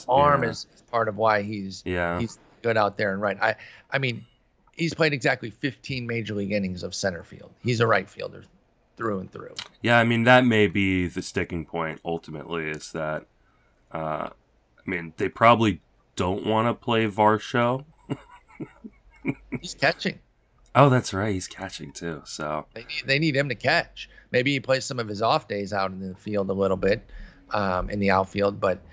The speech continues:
Speaker 1: uh, you know, uh, he's, he's their primary catcher right now with Calhoun down and pretty much toast.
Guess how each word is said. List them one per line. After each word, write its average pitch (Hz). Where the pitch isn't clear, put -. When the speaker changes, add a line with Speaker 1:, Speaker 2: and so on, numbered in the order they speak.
Speaker 1:
uh, 98
you 101
know, 90
uh, -
he's, 127
he's 120
their 113
primary 117
catcher 151
right 98
now 101
with 98
Calhoun 107
down 98
and 95
pretty 107
much 104
toast. 113